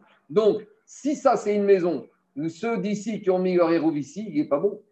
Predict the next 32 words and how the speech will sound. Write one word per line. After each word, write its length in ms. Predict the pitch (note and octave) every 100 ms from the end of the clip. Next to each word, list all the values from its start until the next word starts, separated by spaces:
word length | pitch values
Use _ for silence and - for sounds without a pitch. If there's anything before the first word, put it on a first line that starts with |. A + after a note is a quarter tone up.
| -
parce 120 | B2+
qu'ils 260 | - C#3+
ne 40 | B2+
peuvent 180 | C3+ -
pas 160 | E3
passer, 600 | D#3+ - D3+ D3+ E3 C#3+ -
accéder 340 | B2+ - C#3
à 80 | C3
ce 140 | B2+ D3
hérouve, 240 | F3+ G3
puisqu'il 260 | C3 - C3+
va 80 |
passer 300 | C#3+ C#3+ C3+
par 160 | C3+ B2+
là, 240 | C#3+ G3 -
et 40 |
il 40 |
n'y 60 | C#3
a 40 |
pas 160 | C3+ D3
de 120 | D3
hérouve 240 | C3+ D#3 C#3+
entre 160 | C3
ces 80 | A#2+
deux-là. 280 | A#2+ A2 - _ _ _ -
Et 100 | D#3+
si 260 | D#3+ C4
ça 160 | C4 B3+
c'est 180 | - G#3+
un 140 | G3+
bet 180 | F#3+ E3+
sha'ar, 540 | - C#3+ C#3+ F3 -